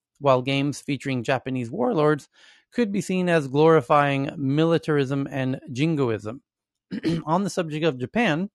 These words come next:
the memo also warns that many current Chinese games now look more Japanese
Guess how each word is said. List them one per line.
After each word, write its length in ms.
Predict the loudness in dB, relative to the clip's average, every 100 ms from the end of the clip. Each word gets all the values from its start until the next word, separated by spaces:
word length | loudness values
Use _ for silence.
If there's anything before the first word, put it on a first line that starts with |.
| _ _ _ _ _ _ _ -8
the 80 | -2
memo 280 | 0 0 0
also 340 | -2 -2 -2
warns 420 | 0 0 0 -2
that 220 | -2 -2 -2
many 380 | -4 -2 -4
current 360 | -4 -2 -2 -4
Chinese 340 | -4 -4 -4
games 340 | -6 -8 -8 -4
now 240 | -2 -2
look 280 | -2 -4 -4
more 240 | -4 -4
Japanese 580 | -4 -6 -6 -6 -6 -8